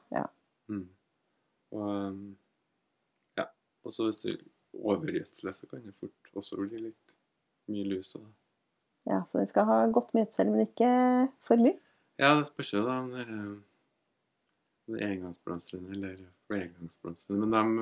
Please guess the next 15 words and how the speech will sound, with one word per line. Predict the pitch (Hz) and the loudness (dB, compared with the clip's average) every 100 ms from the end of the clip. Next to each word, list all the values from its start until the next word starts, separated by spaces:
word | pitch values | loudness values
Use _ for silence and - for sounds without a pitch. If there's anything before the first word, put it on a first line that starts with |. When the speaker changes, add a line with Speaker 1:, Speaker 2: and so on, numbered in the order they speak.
| 117 | -2
Speaker 2:
de | 113 113 | -4 -2
rosene | 113 113 90 87 | -4 -4 -8 -8
som | |
skal, | - 98 | -8 -8
som | - | -10
skal | 101 104 | -8 -8
prestere | - 123 123 - 98 | -4 -2 -2 0 0
veldig | 123 123 110 | 2 2 2
mye | 110 | 2
i | 110 | 2
løpet | 110 98 92 | 0 -2 -2
av | |
hele | 107 98 | -2 -2
sesongen, | 101 101 90 90 | -6 -6 -6 -6
de | 92 | -10